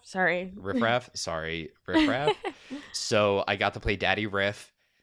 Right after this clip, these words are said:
Speaker 2: for the fifth year in a row. Well, technically fifth year in a row because you know, we didn't have Halloween last year, but Riff is my favorite character.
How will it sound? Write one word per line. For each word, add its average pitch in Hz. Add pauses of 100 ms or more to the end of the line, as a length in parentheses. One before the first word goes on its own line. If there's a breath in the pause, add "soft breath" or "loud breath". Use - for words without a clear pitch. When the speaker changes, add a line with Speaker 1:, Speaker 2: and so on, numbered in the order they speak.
(420)
Speaker 2:
for 95
the 98
fifth 107
year 110
in 110
a 107
row. 104 (340)
Well, 104 (200)
technically 117
fifth 98
year 87
in 87
a 85
row 85
because 85 (280)
you 92
know, 87
we 82
didn't 85
have 92
Halloween 90
last 98
year, 95
but 92
Riff 120
is 117
my 117
favorite 107
character. 101